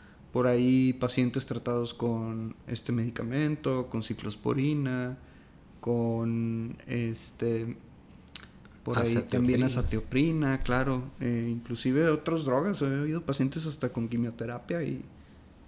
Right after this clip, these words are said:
Speaker 1: eh, pues, tos-, de todos conocido, ¿verdad? En general, pues, estos nuevos fármacos, el Rituxi, los, los análogos de trombopoyetina y el nuevo fostamatinib que no ha llegado a,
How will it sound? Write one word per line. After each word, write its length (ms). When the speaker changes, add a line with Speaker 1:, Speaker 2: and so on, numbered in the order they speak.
Speaker 1:
eh, 240
pues, 180
tos-, 400
de 100
todos 280
conocido, 540
¿verdad? 300
En 320
general, 480
pues, 160
estos 380
nuevos 240
fármacos, 500
el 60
Rituxi, 640
los, 400
los 240
análogos 420
de 120
trombopoyetina 1000
y 120
el 100
nuevo 260
fostamatinib 920
que 80
no 80
ha 40
llegado 520
a, 180